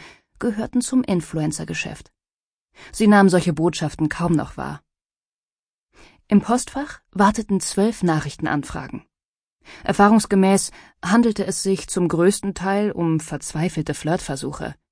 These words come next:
Wenn sie Glück hatte, war eine ernstzunehmende Anfrage für eine Kollaboration oder ein Shooting dabei.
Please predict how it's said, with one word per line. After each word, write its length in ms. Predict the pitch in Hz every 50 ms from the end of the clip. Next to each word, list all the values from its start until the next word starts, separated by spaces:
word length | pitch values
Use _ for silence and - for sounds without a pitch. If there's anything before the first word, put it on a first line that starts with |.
| _ _ _ _ _ _ _ _ _ _ _ _ - - - _ _
Wenn 140 | - 226 214
sie 120 | 190 208
Glück 280 | 170 208 294 403 - 190
hatte, 400 | 180 175 - 190 220 233 - - _ _
war 140 | - 202 202
eine 180 | 190 202 202 -
ernstzunehmende 720 | 190 190 214 208 - - - 202 190 185 185 185 185 170
Anfrage 520 | - 185 208 208 - - 180 175 175 170 170
für 160 | - - 180
eine 200 | - 170 175 175
Kollaboration 920 | - - 196 190 170 175 170 175 170 - - - 208 226 240 240 226 214 - - - - _ _ _ _
oder 180 | - 247 247 -
ein 120 | 226 226
Shooting 360 | - - 311 277 - 170 160
dabei. 420 | 151 151 147 - - - - -